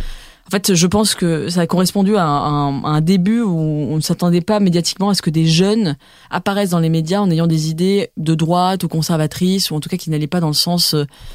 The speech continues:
euh, du progressisme tel qu'on l'entend. Euh, et ça a surpris beaucoup de gens, en fait, qu'une génération comme ça, euh, puisse penser autre chose que, euh, enfin,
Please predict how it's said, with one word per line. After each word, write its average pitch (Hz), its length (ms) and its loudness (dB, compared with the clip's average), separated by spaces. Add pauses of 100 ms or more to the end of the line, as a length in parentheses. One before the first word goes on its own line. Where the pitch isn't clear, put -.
(140)
euh, 139 200 -6
du 139 160 -14
progressisme 156 520 -8
tel 143 140 -4
qu'on 147 140 -4
l'entend. 175 360 -2 (360)
Euh, 147 100 -4
et 139 100 -4
ça 165 140 -2
a 151 80 2
surpris 175 320 0
beaucoup 175 220 2
de 170 60 0
gens, 175 120 0
en 143 60 -4
fait, 135 340 -10
qu'une 147 420 -2
génération 151 540 -4
comme 156 140 -4
ça, 160 420 0 (460)
euh, 135 680 -4
puisse - 260 0
penser 185 520 0
autre 185 240 0
chose 175 500 0 (460)
que, 190 80 2
euh, 139 960 0
enfin, - 300 -2